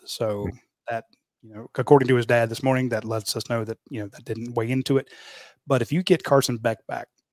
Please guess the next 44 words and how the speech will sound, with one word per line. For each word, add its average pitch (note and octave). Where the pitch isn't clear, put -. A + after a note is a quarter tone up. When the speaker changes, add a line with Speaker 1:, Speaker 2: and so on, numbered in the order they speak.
Speaker 1:
now, A#2+
someone F3+
hit D3
me C#3+
up C3
a -
little A#2+
while C#3
ago C3
and A2
said, A#2
"Hey, C3
I A#3+
hear B2+
that A#2
Ladd B2
McConkey's C#3+
thinking A#2
about A2+
staying." G#2+
I'm F#2
like, -
"Uh, G3+
it D#3
would E3
be F3
shocking, D3+
but, B2
uh, B2+
'cause C3
he C#3+
could G#3
have E3
gone C#3
last E3
year. -
But C#3
if C3
he C3+
Speaker 2:
Mm-hmm. B2+
Speaker 1:
does, C3
so A#2+
be A#2
it." C3